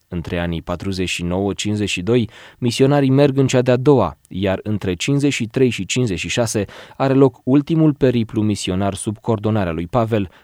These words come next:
unde este scrisă această epistolă către romani. La întoarcerea din cea de-a treia călătorie misionară, Pavel este arestat la Ierusalim, dus la Cezarea și întemnițat între anii cincizeci și șase și cincizeci și opt.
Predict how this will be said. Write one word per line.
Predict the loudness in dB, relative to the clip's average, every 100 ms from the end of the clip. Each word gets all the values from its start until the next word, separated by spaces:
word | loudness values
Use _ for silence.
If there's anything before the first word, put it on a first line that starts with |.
| -8
unde | -4 -2
este | -4 -2
scrisă | -4 -4 -4 -4 -2 -4
această | -4 -6 -6 -6 -6 -4
epistolă | -4 -4 -8 -4 -4 -4 -6 _
către | -12 -8 -6
romani. | -4 -6 -10 _ _ _ _ -20 -20 -12
La | -4
întoarcerea | -2 0 0 0 0
din | 0 0
cea | 2
de-a | 2 0
treia | 0 0
călătorie | 2 0 0 0 2
misionară, | 0 -2 -4 -2 0 -2
Pavel | -2 -4 -2 -2
este | -2 -2
arestat | -2 -4 -4 -4
la | 0 0
Ierusalim, | 0 -2 -4 -2 -2 -4 -8
dus | -8 -8 -6
la | -10
Cezarea | -8 -8 -6 -4 -4
și | -6 -4
întemnițat | -2 0 0 0 -2 -4 -2
între | -4 -2 -2
anii | 0 -2
cincizeci | -4 -4 -2
și | -4
șase | -4 -4 -4 -4
și | -6
cincizeci | -6 -6 -6
și | -6 -6
opt. | -8 -14